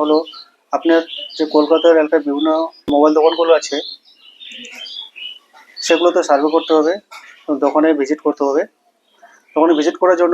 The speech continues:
প্রথমে আপনাকে যে দোকানের সামনে দুটো ছবি তুলতে হবে এবং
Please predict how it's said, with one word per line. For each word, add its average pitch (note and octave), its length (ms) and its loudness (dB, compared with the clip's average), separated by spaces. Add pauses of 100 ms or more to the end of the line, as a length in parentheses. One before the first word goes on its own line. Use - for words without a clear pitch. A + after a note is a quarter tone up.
প্রথমে E3 280 0 (180)
আপনাকে D3+ 340 -2 (680)
যে D3 80 2 (200)
দোকানের D#3 320 2 (480)
সামনে D3 300 2
দুটো D#3+ 140 -2 (100)
ছবি D3+ 240 -2
তুলতে D#3 260 -2
হবে C#3+ 160 0 (800)
এবং D#3 120 0